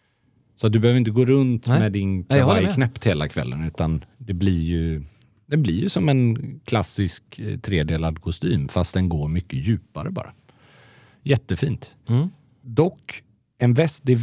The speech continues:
Speaker 1: väldigt många som blandar ihop det där med att ha en väst till smoking och ha en sån här hästskoväst som vi pratar om. Det
Speaker 2: Ja,
Speaker 1: är
Speaker 2: ja, det, det måste vara en hästskoväst.
Speaker 1: Ja, för om du bara har en sån här
Speaker 2: Nej,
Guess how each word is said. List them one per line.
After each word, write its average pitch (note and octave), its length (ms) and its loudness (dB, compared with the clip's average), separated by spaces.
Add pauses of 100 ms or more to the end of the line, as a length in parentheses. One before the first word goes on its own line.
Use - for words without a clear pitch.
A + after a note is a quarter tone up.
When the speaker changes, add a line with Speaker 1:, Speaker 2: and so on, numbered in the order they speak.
Speaker 1:
väldigt C#3+ 480 4
många G#2 420 4
som F2+ 160 0
blandar F#2 380 2
ihop C#3+ 260 0 (260)
det A#2+ 100 -2
där D#2+ 200 -2
med E2 200 -2
att - 160 -10 (220)
ha E2 180 0
en D#2 200 -4 (1000)
väst - 360 -2 (140)
till G2 120 -6
smoking G#2+ 640 0 (300)
och - 320 -8
ha D#2+ 260 -4
en D#2 120 -4
sån F2 140 -2
här C#2 360 -4
hästskoväst - 1000 -2
som G2 120 0
vi A2+ 160 4
pratar D#2+ 320 -6
om. - 120 -16 (480)
Det B2+ 80 -6
Speaker 2:
Ja, D3 320 6
Speaker 1:
är B2+ 40 2
Speaker 2:
ja, A#2+ 100 0
det, C#3+ 180 0
det C#3 140 0
måste F3+ 480 0
vara D3 240 2
en G#2+ 80 -2
hästskoväst. B2+ 540 2
Speaker 1:
Ja, - 40 -14
för D3 80 2
om D3 220 4
du D3 60 4
bara D3+ 360 2
har A2 260 4
en G2 140 0
sån F#2 140 -2
här D#2 200 0 (100)
Speaker 2:
Nej, - 0 -